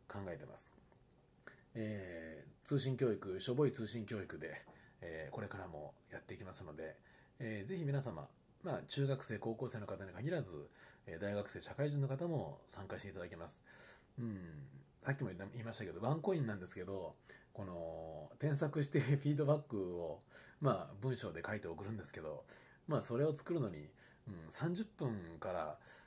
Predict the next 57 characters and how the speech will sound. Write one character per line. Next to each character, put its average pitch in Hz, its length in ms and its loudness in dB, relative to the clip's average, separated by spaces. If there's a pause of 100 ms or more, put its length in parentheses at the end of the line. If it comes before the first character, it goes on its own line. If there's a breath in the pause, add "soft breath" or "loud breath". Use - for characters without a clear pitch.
(100)
う 120 40 -8 (480)
ん、 92 40 -8
長 120 200 4
い - 40 4
と - 60 -2
一 - 180 -6
時 139 80 -2
間 160 140 4
半 175 100 6
ぐ 139 80 8
ら 143 60 8
い - 20 8
か 135 80 2
か 123 60 2
る 110 60 2
ん 87 40 -4
で 82 60 -4
す - 80 -6
よ 85 80 -2
ね。 107 200 -4 (520 loud breath)
だ 131 100 2
か 165 100 4
ら 185 40 6
完 185 60 2
全 196 180 4
に、 190 260 2 (260 loud breath)
う 135 40 0
ん、 113 460 0
ま 131 80 4
あ、 98 80 2 (200)
無 123 80 2
償 247 420 4
で 240 80 8
は 190 120 10
な 107 120 4
い 113 60 2
ん 120 40 2
で 107 80 0
す - 100 -2
け - 120 -6
ど、 78 220 -8 (460 loud breath)
ま 135 80 4
あ、 113 40 6
ボ 113 140 6
ラ 127 120 6
ン 151 80 2
テ 151 100 4
ィ 120 40 6
ア 107 40 4
み 98 100 -2
た 95 140 2
い 85 60 -6
に 82 120 -8
近 113 220 -2
い 101 40 -2
形 - 280 -4
に 78 200 -10